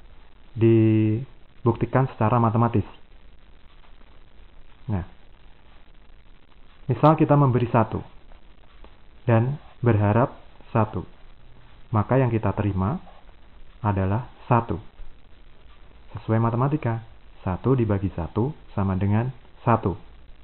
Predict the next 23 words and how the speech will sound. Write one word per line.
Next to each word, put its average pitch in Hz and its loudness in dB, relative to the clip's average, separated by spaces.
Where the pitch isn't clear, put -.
Nah, 120 4
berikutnya, 117 0
kita 135 2
memberi 120 4
satu 131 0
dan 113 4
berharap 113 2
lebih 113 4
banyak, 123 4
katakanlah 101 -2
berharap 98 0
sepuluh, 117 4
maka 113 2
yang 156 4
keti-, 123 -4
yang 117 0
kita 123 0
terima 131 4
semakin 127 0
kecil, 104 0
yaitu 107 0
nol 120 0
koma 110 0